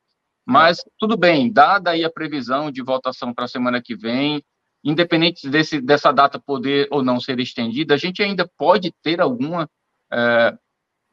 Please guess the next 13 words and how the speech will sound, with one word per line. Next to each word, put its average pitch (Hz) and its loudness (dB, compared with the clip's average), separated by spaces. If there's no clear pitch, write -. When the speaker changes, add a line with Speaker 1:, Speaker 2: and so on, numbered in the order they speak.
Speaker 1:
má 139 4
notícia 156 -4
ou 135 0
um 143 0
resultado, 127 2
é, 113 2
que 135 -4
realmente 135 2
não 139 2
seja 127 -2
interessante 135 -2
pro 127 -6
aposentado, 127 0